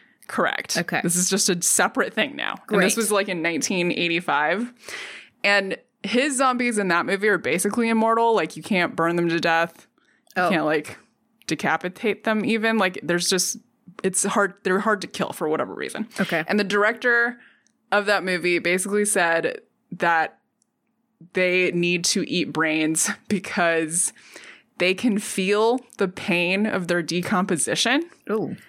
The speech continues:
Speaker 1: And eating brains helps that for
Speaker 2: Okay.
Speaker 1: reasons.
Speaker 2: I mean,
Speaker 1: And
Speaker 2: he guess he can decide. So that's
Speaker 1: Yeah, I mean,
Speaker 2: fine.
Speaker 1: like, <laughs> like,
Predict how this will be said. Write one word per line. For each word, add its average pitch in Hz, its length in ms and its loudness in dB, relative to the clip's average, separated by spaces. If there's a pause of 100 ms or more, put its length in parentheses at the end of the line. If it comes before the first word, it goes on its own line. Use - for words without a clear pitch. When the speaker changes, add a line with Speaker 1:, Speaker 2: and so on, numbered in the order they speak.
(360)
Speaker 1:
And 185 260 0
eating 196 380 2
brains 165 520 0 (100)
helps - 460 0
that - 460 -2 (640)
for 170 180 2
Speaker 2:
Okay. 147 120 2
Speaker 1:
reasons. - 680 0 (320)
Speaker 2:
I 311 100 0
mean, 330 300 0
Speaker 1:
And 190 300 2
Speaker 2:
he 254 180 2
guess 392 200 0
he 349 120 2
can 320 160 2
decide. 180 640 0 (260)
So 175 520 0 (120)
that's 226 320 0
Speaker 1:
Yeah, 392 160 6
I 262 160 4
mean, 277 160 4
Speaker 2:
fine. 285 180 4 (120)
Speaker 1:
like, 254 120 -4 (180)
<laughs> - 240 -18
like, 302 320 -2